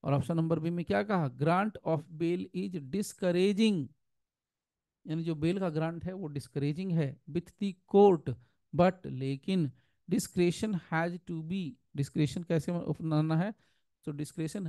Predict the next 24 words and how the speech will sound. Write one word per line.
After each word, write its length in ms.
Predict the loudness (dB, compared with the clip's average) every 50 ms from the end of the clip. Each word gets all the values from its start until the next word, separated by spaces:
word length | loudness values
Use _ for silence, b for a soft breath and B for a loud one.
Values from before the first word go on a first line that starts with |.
| -8 -6
has 260 | -4 -4 -2 -2 -4 -6
to 160 | -6 -6 -6
be 140 | -4 -4 -6
exercised 680 | -6 -4 -4 -6 -6 -4 -4 -4 -2 0 0 -2 -4 -6 -10 _ -2
on 240 | 0 0 0 0 0
well 200 | -2 -2 -2 -2
established 520 | -4 -4 -4 -4 -4 -4 -4 -6 -8 -8 -8
principles 640 | -6 -6 -6 -8 -8 -4 -2 -2 -2 -2 -4 -8 _ _ _ _ _ _ _ _ _ _ _ _ _
for 160 | -2 0 0 0 -2
grant 420 | -4 -4 -4 -2 -2 -4 -2 -2 -2
of 180 | -2 -2 -4 -6 -10 _ -16 -10 -8
bail। 140 | -8 -8 -10 -12 _ -20 _ _ _ _ _ _ _ _ _ _ _ _ _
ओके, 300 | -4 -4 -4 -4 -8 -10 -10 _ _ _ _ _ _ _ _ -10
चलिए 200 | -6 -4 -4 -4
इसमें 240 | -6 -6 -6 -6 -4
जो 120 | -2 -2
आंसर 280 | -2 -4 -4 -4 -6 -4
बनेगा 420 | -4 -2 -2 -2 -2 -2 -4 -6
वो 140 | -6 -8 -8 -6 -4
आंसर 280 | -4 -4 -4 -6 -8 -6
बनेगा, 340 | -6 -6 -6 -6 -6 -6 -6
आंसर 240 | -8 -8 -8 -10 -10
नंबर 320 | -8 -8 -6 -6 -4 -4
है 180 | -4 -4 -4